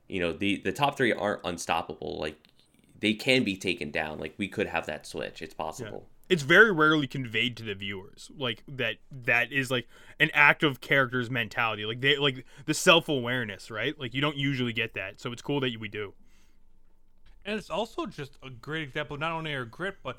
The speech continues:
Speaker 3: her mastery of her quirk is
Speaker 2: Mm-hmm.
Speaker 3: above most in the class at this moment. I mean,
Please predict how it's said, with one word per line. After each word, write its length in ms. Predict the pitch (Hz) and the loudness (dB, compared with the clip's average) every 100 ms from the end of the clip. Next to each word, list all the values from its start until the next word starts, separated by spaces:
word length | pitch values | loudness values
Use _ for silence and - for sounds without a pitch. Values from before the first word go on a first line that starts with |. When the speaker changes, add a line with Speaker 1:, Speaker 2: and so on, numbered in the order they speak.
| - - - | -14 -20 -8
Speaker 3:
her 180 | 226 294 202 | -6 -6 -8
mastery 560 | 160 165 180 - 175 156 | -6 -4 -4 -6 -4 -4
of 100 | 143 | -6
her 100 | 135 | -10
quirk 440 | - 139 135 113 | -10 -6 -6 -4
is 180 | 156 135 | 0 0
Speaker 2:
Mm-hmm. 80 | 123 | 0
Speaker 3:
above 540 | 185 135 - 226 262 | -4 -6 -4 -4 -4
most 520 | 139 135 147 196 - - | -8 -4 -2 -2 -6 -10
in 160 | 175 165 | -8 -8
the 60 | 113 | -8
class 420 | - 160 156 - | -4 -4 -4 -8
at 240 | 123 123 | -10 -10
this 200 | - 104 - | -12 -18 -12
moment. 320 | 127 123 104 | -10 -10 -8
I 120 | 113 | -8
mean, 160 | 135 | -8